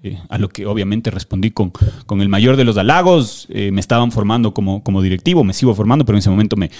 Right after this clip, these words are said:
me entregaban la posibilidad de formarme como directivo para tener una representación legal en federación, en liga profesional, eh, un poco manejar el, el, el, el equipo o apoyar desde, desde ese lugar.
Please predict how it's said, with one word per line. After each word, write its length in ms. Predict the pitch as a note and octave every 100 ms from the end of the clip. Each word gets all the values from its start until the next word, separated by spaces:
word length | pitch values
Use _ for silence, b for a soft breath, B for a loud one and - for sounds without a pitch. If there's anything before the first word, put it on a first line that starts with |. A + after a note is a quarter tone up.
| B B
me 80 | G#2+
entregaban 400 | G2+ G#2 B2 B2
la 100 | -
posibilidad 400 | G2+ G2 A2 A#2
de 120 | A2
formarme 420 | F#2+ G2+ B2 A#2
como 160 | G2+ F#2+
directivo 400 | F2+ E2+ C3+ A#2+
para 160 | F#2+
tener 240 | G2+ G2+ G2+
una 140 | G2
representación 680 | F#2 G2+ - G2 F#2 A2 G2+
legal 240 | G2+ G#2
en 80 | F#2+
federación, 640 | F#2 F#2 F2+ C#3+ D#3+ D#3
en 100 | G2
liga 180 | F#2+ F#2
profesional, 680 | G2+ - - G2 C3+ F3+ C3+ B B B
eh, 300 | - F#2+ F2 - - -
un 120 | G#2
poco 560 | A#2+ - A3 F#3+ B2+ F#2+
manejar 440 | G#2+ G#2+ G2 D3
el, 160 | C3 G#2+
el, 200 | G2+ G#2+
el, 200 | G2 F#2+ A2
el 120 | G#2
equipo 240 | - -
o 100 | B2
apoyar 380 | A2 G#2 B2+ D3
desde, 320 | A#2+ G2 E2+
desde 220 | G#2 G2+ A#2
ese 140 | C#3
lugar. 320 | D3+ A3+ A3+